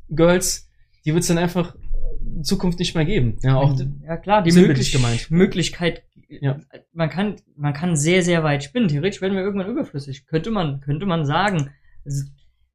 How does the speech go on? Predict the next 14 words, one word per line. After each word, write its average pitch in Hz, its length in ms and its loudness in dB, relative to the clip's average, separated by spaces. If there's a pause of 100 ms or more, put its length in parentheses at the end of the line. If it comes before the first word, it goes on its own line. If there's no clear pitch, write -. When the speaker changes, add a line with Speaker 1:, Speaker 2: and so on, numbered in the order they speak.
(560)
Speaker 2:
ganz, 196 240 0
ganz 185 160 -4
einfaches 180 380 -4
Beispiel. 202 640 -4 (260)
So 139 180 -10
einfach 147 240 -6
ist 220 160 -4
es 254 160 -4
gar 139 140 2
nicht, 139 160 2
aber 131 300 -4 (440)
ganz 226 240 -2
theoretisches 160 580 0
Beispiel. 120 480 -8